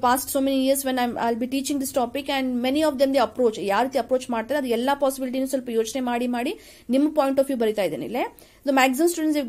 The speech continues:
go for the positive exponent, uh, only. So they will take it as one upon R raised to twenty-five ತಗೋತಾರೆ. ಟ್ವೆಂಟಿ ಫೈವ್ ಅಂದ ತಕ್ಷಣ ಟ್ವೆಂಟಿ ಫೋರ್ ನೆನಪಾಗುತ್ತೆ ಅವ್ರಿಗೆ. So I should take it as I raised to twenty-four into I ಅಂತ ಆಗುತ್ತೆ. Twenty-four can be taken as, uh, you start, uh, twenty-four na ಮತ್ತ್ ಈ ಸ್ಟೆಪ್ ಬರಿಲೇಬೇಕಂತೇನಿಲ್ಲ. Can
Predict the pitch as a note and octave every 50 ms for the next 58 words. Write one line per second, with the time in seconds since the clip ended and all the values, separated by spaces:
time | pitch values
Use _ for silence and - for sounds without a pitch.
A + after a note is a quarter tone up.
0 | A3 B3+ B3+ B3+ - C4+ B3+ C4+ C4+ A#3+ G3+ G3+ - - B3+ A#3 A#3 - - B3+
1 | A#3 A3 A3 A3+ G#3+ G#3 - - - G#3 G#3 G#3+ A#3 C4+ F#4 A#4+ - - - -
2 | - - D4 B3 C4 C4+ B3+ A#3 B3 B3 C#4+ C4+ D4 D4+ D4 D4 C4+ B3+ B3 B3
3 | A#3+ A#3+ B3 B3+ B3 A#3 A3+ A3 A3+ A3+ - - G#3+ G#3 A3+ A#3 A#3+ A3+ A3+ G#3+
4 | G3+ G3+ G#3 G3+ G3+ A3 A3+ A3+ A3 A3+ A#3 C#4 C4+ B3+ A#3+ A3+ A3+ A3+ A3+ -
5 | B3 A#3+ A3+ A3 A3+ B3+ C4 B3+ C#4+ C#4+ C4+ B3 A#3+ A#3 A3+ G3+ G3 F#3+ - G#3+
6 | G3+ F#3+ F3+ G#3 A#3 C4 D4 - - - - - - - - C#4 B3 B3 - G3
7 | A#3 - A#3 B3+ B3 C4 B3 C4 B3+ B3+ B3 - G#3 A3 A#3 A#3+ A#3+ A#3+ A#3+ -
8 | A#3 - A3+ A3 A3 A#3 A#3+ B3 - E4 D#4+ C#4+ G#3 E3+ - - A#3+ C#4+ D#4 D#4+
9 | E4 C#4+ B3 A3+ A3 A3 G#3+ G3 F3+ F3 F3 F3 G#3 G#3+ G#3+ G#3 - - - -
10 | - - - - - - - - - - - - - A3+ A3 A#3+ A#3+ C4 C4 C4+
11 | C4 C4 C4 B3 A#3+ A3+ A3 G3+ G#3 G#3 G3 G3 F#3+ G3 G3+ G3+ A3 G#3 G#3+ -
12 | - - - - - - C4 B3+ - - A#3 D#3 - - - G#3+ G#3 - A3 A3+
13 | A#3+ C4 B3+ D4 D4 C#4+ C#4+ C4 A#3+ B3 B3 C4 C4 C4 - C#4 A#3+ G#3+ G#3 G#3+
14 | A#3 C4 D4 C#4 D4 D4 C4 B3 A#3 A#3+ G#3+ G3+ G3+ G#3+ G#3+ A#3 A3